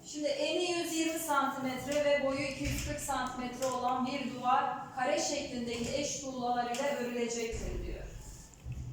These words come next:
İşte Kadir Usta ve Rıdvan Usta. Kadir ve Rıdvan Usta'nın ayrı ayrı çalışarak altışar dakikada ördükleri tuğlalar şekildeki gibidir diyor. Altışar dakikada ördükleri tuğlalar. Buna göre ikisi birlikte çalışarak bu duvarı kaç saatte örerler?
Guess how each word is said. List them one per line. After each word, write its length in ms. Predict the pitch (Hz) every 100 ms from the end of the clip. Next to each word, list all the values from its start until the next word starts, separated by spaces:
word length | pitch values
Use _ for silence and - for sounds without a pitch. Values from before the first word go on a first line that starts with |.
| - -
İşte 260 | - 277 285
Kadir 280 | 311 311 302
Usta 340 | 302 311 311
ve 80 | 302
Rıdvan 420 | 277 269 277 262
Usta. 580 | - - 226 - - - - -
Kadir 340 | 277 285 320 320
ve 160 | 311
Rıdvan 380 | 294 269 311 311
Usta'nın 560 | - 277 254 220 202 226
ayrı 340 | 226 233 294
ayrı 420 | 302 302 226 220
çalışarak 640 | - 240 240 294 262 - 285
altışar 540 | 285 277 - 302 302
dakikada 500 | 254 233 220 214 202
ördükleri 800 | 220 240 269 269 247 240 - 233
tuğlalar 680 | 262 269 269 240 247 277 - -
şekildeki 560 | 262 269 247 254 269 247
gibidir 500 | 220 202 190 190 202
diyor. 220 | 220 - - -
Altışar 500 | 202 202 - 233 226
dakikada 580 | 202 202 202 202 233 208
ördükleri 540 | 202 208 202 196 202
tuğlalar. 400 | 185 180 - - - - - - - - -
Buna 180 | 277 330
göre 280 | 320 294 285
ikisi 260 | 277 302 294
birlikte 360 | 285 262 262
çalışarak 640 | 269 269 269 269 220 - 240
bu 60 |
duvarı 260 | 262 - -
kaç 180 | 285 285
saatte 420 | 240 233 - 262
örerler? 520 | 226 214 - -